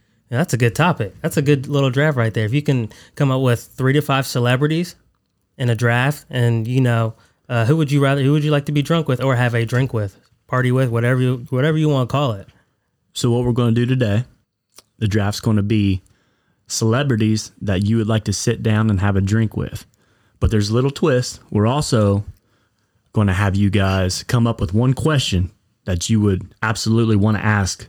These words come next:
Speaker 2: the celebrity when you're sitting down having a drink. I contacted Jarrett. We haven't done a, uh, draft for a while.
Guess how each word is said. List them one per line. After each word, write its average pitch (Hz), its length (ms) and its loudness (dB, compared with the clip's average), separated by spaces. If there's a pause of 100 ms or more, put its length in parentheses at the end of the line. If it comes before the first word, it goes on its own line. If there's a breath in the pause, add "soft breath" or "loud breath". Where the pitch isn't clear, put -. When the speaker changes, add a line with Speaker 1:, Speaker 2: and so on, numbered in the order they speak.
(140)
Speaker 2:
the 95 120 -4
celebrity 92 540 0
when 95 180 0
you're 90 80 0
sitting 95 280 -2
down 92 220 0
having 90 220 0
a 90 40 2
drink. - 380 -6 (1160 loud breath)
I 117 60 4
contacted 139 640 0
Jarrett. 143 360 -2 (720)
We 123 80 0
haven't 156 240 -2
done 156 260 0
a, 107 240 2
uh, 90 320 0
draft 123 300 -2
for 101 100 0
a 92 60 2
while. 85 320 -2